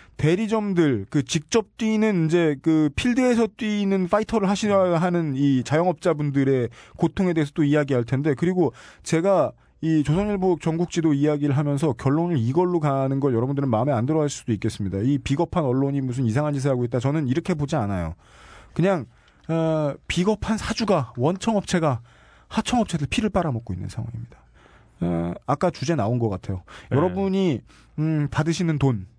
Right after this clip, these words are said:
Speaker 1: 필요하면 받을 수도 있어요. 에, 돈이란 내가 있어야,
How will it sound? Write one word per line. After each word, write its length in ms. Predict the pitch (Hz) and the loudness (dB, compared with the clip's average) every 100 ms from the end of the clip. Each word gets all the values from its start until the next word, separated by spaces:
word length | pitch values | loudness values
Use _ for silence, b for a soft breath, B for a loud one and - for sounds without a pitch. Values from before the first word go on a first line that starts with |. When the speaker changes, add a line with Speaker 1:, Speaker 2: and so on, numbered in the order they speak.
| - | -8
Speaker 1:
필요하면 320 | - 202 185 | -2 0 0
받을 260 | 143 127 135 | -2 -2 -2
수도 200 | - 104 | -2 -4
있어요. 320 | - 82 73 B B B - | -4 -8 -8 B B B -4
에, 240 | 110 110 107 | -2 0 0
돈이란 640 | 143 160 165 160 160 135 - | -2 0 2 2 0 -4 -10
내가 340 | 139 131 151 165 | -4 0 2 2
있어야, 520 | 131 160 127 90 | 0 0 0 0